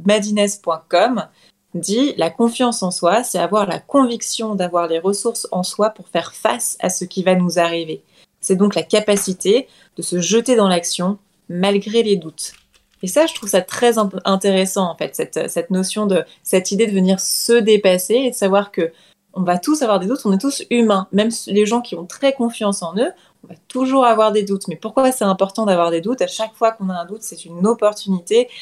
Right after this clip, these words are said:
pour être encore plus fort, pour se dépasser encore plus, pour améliorer davantage notre confiance en, en, en nous.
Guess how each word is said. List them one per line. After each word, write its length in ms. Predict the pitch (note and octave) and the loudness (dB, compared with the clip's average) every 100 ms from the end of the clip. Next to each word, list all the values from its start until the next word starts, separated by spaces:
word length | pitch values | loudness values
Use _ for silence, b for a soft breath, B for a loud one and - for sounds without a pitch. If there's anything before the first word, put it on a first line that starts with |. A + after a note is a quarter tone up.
| B _ | B _
pour 180 | E3+ F#3 | -2 0
être 220 | G3+ - | -2 -2
encore 400 | F#3+ G3+ G3+ G3+ | 0 2 2 0
plus 180 | - G3+ | 0 -4
fort, 300 | G3 F#3 E3 | 2 2 2
pour 160 | E3 E3+ | 0 -6
se 80 | E3 | 2
dépasser 420 | G3+ G3 F#3+ G3 | 4 4 0 0
encore 300 | F#3 F3 - | 0 -2 -4
plus, 240 | A#3+ C#4+ | -4 -4
pour 240 | - F3+ - | -4 -6 -2
améliorer 540 | F#3+ G3 G3+ F#3 F#3+ | 0 2 4 2 0
davantage 420 | G#3 F#3 F3 G3 G3+ | 0 0 0 0 0
notre 180 | F3+ - | -2 -6
confiance 340 | F3+ F3 F3 | -10 -10 -10
en, 60 | F3 - | -12 -14
en, 80 | - - - | -14 -14 -8
en 180 | E3+ E3+ | -6 -6
nous. 120 | E3 | -8